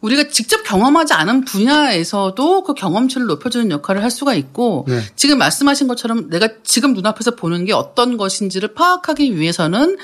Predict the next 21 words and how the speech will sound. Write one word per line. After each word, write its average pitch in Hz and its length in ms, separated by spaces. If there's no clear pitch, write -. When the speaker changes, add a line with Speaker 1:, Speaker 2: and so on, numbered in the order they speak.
Speaker 1:
내가 254 260
경험한 277 520
것 285 180
안에서 190 400
끌어내와야 247 760
되는 214 200
것이 175 180
분명히 175 300
필요하기 294 440
때문에 185 460
Speaker 2:
네. 123 140
Speaker 1:
사실은 277 1040
그 214 520
내가 190 280
무엇을 226 560
알고 220 480
있느냐가 269 560
보는 208 380
것에 285 440
좋고 226 320
나쁨 147 680